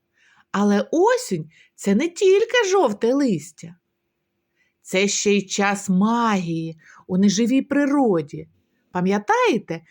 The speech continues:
нежива природа — це те, що не дихає, не росте і не ходить. Це вітер, дощик, хмарки та холод. І вони восени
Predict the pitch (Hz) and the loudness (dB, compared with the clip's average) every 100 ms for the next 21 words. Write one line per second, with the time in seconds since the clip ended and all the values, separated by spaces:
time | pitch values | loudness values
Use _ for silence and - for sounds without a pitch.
0 | - 202 185 240 277 311 330 320 285 302 | -20 -4 0 0 0 2 2 2 0 4
1 | 466 403 202 180 - - _ - 285 302 | 2 2 -2 -4 -8 -20 _ -4 -4 -2
2 | 453 494 453 _ - - 262 311 523 294 | 0 0 0 _ -12 -4 -2 2 2 2
3 | 214 254 269 - 254 247 240 247 - 381 | 0 0 0 -2 -8 -8 -10 -12 -8 -2
4 | 440 320 - - - 202 240 254 247 320 | 0 0 -4 -14 -4 0 0 -2 -4 -4
5 | 349 403 - 247 202 147 170 - _ _ | -2 -4 -4 -2 -2 -4 -10 -16 _ _
6 | _ _ _ _ _ _ _ _ - 180 | _ _ _ _ _ _ _ _ -6 -2
7 | 165 165 202 269 269 247 202 202 190 170 | -2 -2 0 2 2 0 -2 -4 -2 -2
8 | 202 277 311 294 277 - 277 - 285 311 | 0 2 2 2 -2 -4 -6 -2 0 0
9 | 320 370 381 381 381 - 339 285 185 165 | 0 0 2 0 0 0 2 2 2 -2
10 | 160 - _ _ _ _ 196 175 175 170 | -8 -16 _ _ _ _ -2 0 0 -2
11 | 165 240 359 277 220 - - 190 165 151 | 0 2 2 0 -2 -4 -4 -2 -2 -6
12 | 151 | -12